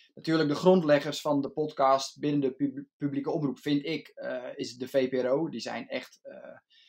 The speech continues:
vroeger, vroeger, way back zijn zij gestart met het, eh, aanbieden van, eh, van casting. Ehm, en de N P O is daar iets later op ingesprongen. Al moet ik, eh, en dit is absoluut geen borstklopperij, maar hebben we de afgelopen drie jaar hebben we een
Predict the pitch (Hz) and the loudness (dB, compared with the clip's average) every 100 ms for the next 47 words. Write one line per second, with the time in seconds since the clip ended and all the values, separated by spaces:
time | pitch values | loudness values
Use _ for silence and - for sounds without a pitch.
0 | _ - - 185 147 143 147 135 131 117 | _ -12 2 2 4 -4 -4 -4 -2 2
1 | 151 170 127 117 127 120 113 113 107 - | 4 4 2 0 -4 -4 -6 -8 -10 -8
2 | 123 - 117 110 120 - 113 117 113 117 | -8 -6 -10 -10 -12 -10 -8 -6 -4 -4
3 | 117 117 - 113 110 110 110 113 117 113 | -6 -10 -10 -10 -10 -12 -14 -14 -16 -8
4 | 123 117 - 135 - _ _ _ _ _ | -6 -6 -8 -12 -14 _ _ _ _ _
5 | - 110 110 113 110 110 110 - - 120 | -8 -4 -4 -4 -4 -6 -8 -12 -14 -10
6 | 117 135 131 131 127 131 - 135 127 131 | -4 -2 0 0 2 0 -2 -2 2 2
7 | 135 131 139 139 - 151 160 - - 131 | 0 -6 -8 -10 -8 -6 -6 -8 -10 -4
8 | 143 143 131 - - _ 143 147 147 147 | -2 -2 -4 -12 -20 _ -18 -16 -14 -14
9 | - 147 147 147 143 - 165 147 - 151 | -14 -16 -16 -16 -16 -14 -12 -10 -8 -8
10 | - 143 139 147 139 151 139 143 147 156 | -4 -4 -4 -6 -6 -6 -4 -2 -2 -2
11 | 131 131 131 135 135 - 143 139 139 131 | -4 -4 -6 -4 -4 -2 -2 -2 -4 -4
12 | 139 135 131 131 135 127 131 131 135 131 | 2 4 4 2 -2 -4 -6 -6 -6 -8